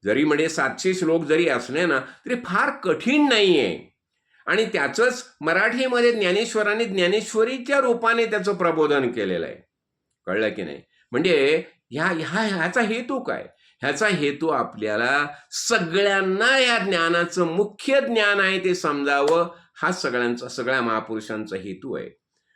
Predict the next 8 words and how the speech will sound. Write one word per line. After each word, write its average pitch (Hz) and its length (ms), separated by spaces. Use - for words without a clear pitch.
कळलं 120 260
की 120 100
नाही? 87 260
आणि 202 380
ख्राईस्टने 202 440
तेच 269 280
सांगितलेलं 151 540
आहे, - 80